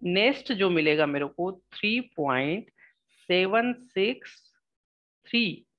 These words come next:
इसके बाद मेरे को मिलेगा थ्री पॉइंट सेवन सिक्स फ़ोर। चलिए, अपने target तक पहुंचने वाले हैं अपन थ्री पॉइंट सेवन सिक्स five।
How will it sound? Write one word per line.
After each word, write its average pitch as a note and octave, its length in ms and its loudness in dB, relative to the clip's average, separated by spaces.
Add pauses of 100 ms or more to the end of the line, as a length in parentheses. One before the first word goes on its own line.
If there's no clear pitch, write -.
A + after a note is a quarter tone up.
(720)
इसके - 300 -4
बाद F3+ 280 4
मेरे F3+ 200 -2
को F3 120 -8
मिलेगा D3 420 -2
थ्री G#3+ 320 -8 (120)
पॉइंट D3+ 480 0 (560)
सेवन G3 380 0 (160)
सिक्स F3+ 400 -4 (580)
फ़ोर। C#3+ 500 -4 (460)
चलिए, E3 360 -4
अपने F#3 240 0
target F#3+ 460 2
तक G3+ 180 0
पहुंचने F3 360 0
वाले G3 220 2
हैं G#3 60 2
अपन G#3+ 220 -6
थ्री A3+ 420 -6 (160)
पॉइंट D#3+ 480 0
सेवन E3+ 840 -4 (380)
सिक्स F#3 420 -4 (420)
five। C3 420 -2